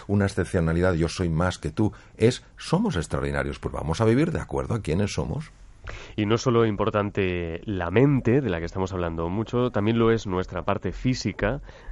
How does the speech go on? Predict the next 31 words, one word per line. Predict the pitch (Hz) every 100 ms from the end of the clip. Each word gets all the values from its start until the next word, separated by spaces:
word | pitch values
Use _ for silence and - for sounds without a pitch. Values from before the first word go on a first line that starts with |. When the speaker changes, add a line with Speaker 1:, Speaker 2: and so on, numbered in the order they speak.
| -
Speaker 2:
¿De | 98
qué | 147
manera | 180 180 175 175 - - - - -
alguien | 131 143 127 147 185 180 - - -
que | 101 92
quiera | - 123
cambiar | 127 113 104 107 101 101 98
su | - 92
vida, | 143 147
su | 151 98
estado | - 98 95
de | 95
ánimo, | 107 110 110 120
le | 113
puede | 113 151
ayudar | 160 143 139
a |
lograr | 131 123 123 117
su | -
propósito | 104 107 127 139 123
hacer | 104 104
deporte? | 90 82 78 80 76 - - - - - - - - - - - - - - - - - - - -
Speaker 1:
Pues | 85 76
de | 67
una | 85 92
manera | 95 85 95 120 - -
muy | - 73 78 87
sorprendente | 101 101 78 - 67 76 101 101 - - - - - - -
y | 71
muy | 64 71
potente. | 78 85 127 196 -